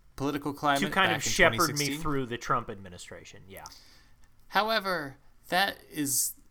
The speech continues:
Speaker 1: not what our listeners need.
Speaker 2: Right.
Speaker 1: Our listeners need our insights as up-and-coming writers, and they need to learn how to express their points of view and how to find their voice.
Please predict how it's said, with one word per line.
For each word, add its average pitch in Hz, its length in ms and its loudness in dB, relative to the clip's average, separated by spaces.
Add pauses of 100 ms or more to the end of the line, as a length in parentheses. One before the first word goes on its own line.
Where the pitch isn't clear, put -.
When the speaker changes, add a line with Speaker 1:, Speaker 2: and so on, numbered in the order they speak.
Speaker 1:
not 151 340 2
what 117 240 -2
our 110 140 -2
listeners 110 520 2
need. 87 360 -8
Speaker 2:
Right. 104 180 -10 (200)
Speaker 1:
Our 160 180 2
listeners 165 560 0
need 120 420 -2
our 135 580 2
insights 143 580 -2
as 110 480 -2 (920)
up-and-coming 151 640 -2
writers, 180 600 2 (440)
and 113 380 -2
they 113 240 -4
need 139 160 -2
to 170 140 0
learn 165 280 0
how 120 260 -6
to 120 460 -6
express 139 460 -2
their 139 300 -2
points 139 460 -4
of 131 100 -4
view 139 500 -4
and 110 140 -8
how 113 100 0
to 98 60 -4
find 151 520 0
their 95 200 -6
voice. 143 680 0